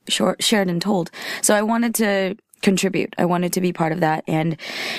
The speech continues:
now we are dealing with a veritable shitstorm of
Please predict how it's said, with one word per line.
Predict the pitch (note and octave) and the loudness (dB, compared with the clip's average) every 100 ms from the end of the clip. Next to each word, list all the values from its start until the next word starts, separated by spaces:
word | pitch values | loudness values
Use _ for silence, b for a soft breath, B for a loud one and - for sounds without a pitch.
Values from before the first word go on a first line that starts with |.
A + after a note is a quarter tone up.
| B | B
now | E3 F#3+ G#3+ A3 | 2 4 2 0
we | G3+ G3 | 0 0
are | F3+ | 0
dealing | E3+ F3 F3+ F3 F3 - | 0 -2 0 0 -2 -2
with | F3 F3 E3+ - - - | 0 0 -2 -6 -20 -4
a | - E3+ F3+ F3 - - _ B B B | -2 0 0 -2 -4 -6 _ B B B
veritable | D#3 D3+ G3+ A#3+ B3 A3+ A3+ | -2 0 2 2 0 -2 -2
shitstorm | - A3 - - F3+ D#3+ D#3 D#3 B B B B - | -2 -2 -2 -2 0 0 -2 -6 B B B B -2
of | E3 E3+ E3 E3 D#3 | 0 2 -2 -6 -12